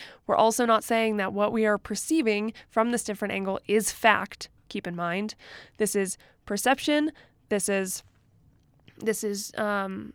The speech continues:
I can't think of the word. Um, we're not making an assumption that that is whatever,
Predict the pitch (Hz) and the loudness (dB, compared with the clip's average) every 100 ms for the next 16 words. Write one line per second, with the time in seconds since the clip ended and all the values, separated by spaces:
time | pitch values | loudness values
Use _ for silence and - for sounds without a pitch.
0 | - - 220 - 226 220 247 320 302 311 | -20 -14 -14 -8 -6 -4 2 6 8 8
1 | 294 254 - - - - - 233 214 208 | 6 0 -6 -18 -20 -8 4 6 8 4
2 | 202 190 190 - _ _ _ _ _ _ | 0 -4 -8 -14 _ _ _ _ _ _
3 | _ 214 226 240 262 262 262 240 - 220 | _ 2 4 4 2 0 0 -2 0 0
4 | 214 - 196 190 190 190 190 - 196 185 | 0 -4 -4 -6 -2 0 0 -2 -4 -4
5 | 185 - - - _ _ _ _ _ _ | -6 -8 -8 -18 _ _ _ _ _ _
6 | _ _ - _ _ _ _ _ - 220 | _ _ -20 _ _ _ _ _ 2 4
7 | 220 | 4